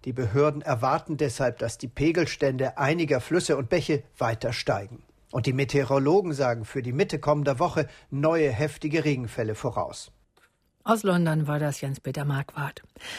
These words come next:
Speaker 2: Das warme Wetter hat auch Auswirkungen auf die Flüchtlinge. Sie kommen nämlich weiterhin übers Mittelmeer. Das hat Bayerns Innenminister Joachim Herrmann zu dem Vorschlag veranlasst, die Grenze nach Österreich mit bayerischen Sicherheitskräften zu kontrollieren, zusammen mit der Bundespolizei.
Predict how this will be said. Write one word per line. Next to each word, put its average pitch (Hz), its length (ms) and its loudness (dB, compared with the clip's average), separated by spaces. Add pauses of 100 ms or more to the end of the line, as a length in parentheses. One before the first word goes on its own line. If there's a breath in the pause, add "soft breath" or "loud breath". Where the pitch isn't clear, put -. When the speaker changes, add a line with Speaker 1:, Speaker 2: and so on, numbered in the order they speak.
(280 loud breath)
Speaker 2:
Das 185 420 2
warme 226 440 4
Wetter 202 280 2
hat 160 160 -4
auch 151 80 -4
Auswirkungen 165 640 0
auf 160 80 -4
die 147 100 -2
Flüchtlinge. 139 560 -2
Sie 139 140 -4
kommen 160 280 2
nämlich 147 380 2
weiterhin 147 420 0
übers 160 280 0
Mittelmeer. 143 500 0 (480 loud breath)
Das 185 160 4
hat 175 240 2
Bayerns 185 460 2
Innenminister 208 800 2
Joachim 165 400 -2
Herrmann 202 580 2
zu 185 160 -6
dem 143 200 -2
Vorschlag 208 440 -4
veranlasst, 175 480 2 (360 loud breath)
die 190 100 2
Grenze 226 480 2
nach 285 240 -4
Österreich 165 680 -2
mit 170 220 0 (100)
bayerischen 151 640 0
Sicherheitskräften 139 1040 -2
zu 143 120 0
kontrollieren, 147 580 2
zusammen 143 400 4
mit 127 140 -4
der 156 60 0
Bundespolizei. 131 840 -6